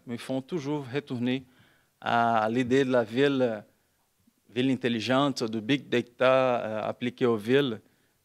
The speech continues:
que c'est toujours l'up-, l'utopisme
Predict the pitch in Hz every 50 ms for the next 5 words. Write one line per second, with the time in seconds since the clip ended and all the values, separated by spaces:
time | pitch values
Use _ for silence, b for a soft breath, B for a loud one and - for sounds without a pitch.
0 | _ _ - 131 123 - - 143 - - - 180 143 147 160 156 151 143 127 -
1 | - 143 135 135 127 127 143 139 139 - 127 120 - _ 143 143 143 131 151 147
2 | 139 139